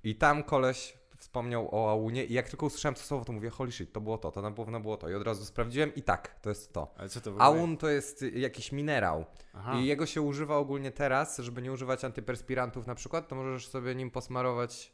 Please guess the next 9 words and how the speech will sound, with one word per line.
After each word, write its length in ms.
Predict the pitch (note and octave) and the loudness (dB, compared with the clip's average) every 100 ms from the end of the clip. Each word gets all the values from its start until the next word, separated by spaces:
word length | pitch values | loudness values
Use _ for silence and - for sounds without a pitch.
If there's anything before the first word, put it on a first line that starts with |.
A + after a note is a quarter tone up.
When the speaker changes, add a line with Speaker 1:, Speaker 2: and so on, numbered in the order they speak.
| - | -6
Speaker 1:
e, 380 | A2+ A2+ A2+ A2+ - _ _ | -4 -2 -2 -6 -12 _ _
się 160 | - | -8
pod 180 | A2+ A#2+ | -4 -4
pachami 500 | - A2+ C3 C#3+ D#3 | -2 0 0 0 -2
i 40 | B2+ | -6
ci 120 | - | -8
się 100 | C3+ | -6
pory 500 | - C#3 A#2 A2 G#2+ - - - _ _ | 0 2 4 2 0 -6 -20 -20 _ _
zwężają 720 | G2+ G#2+ A#2+ A#2 B2 C3+ D#3+ | -12 -4 -2 2 2 2 -2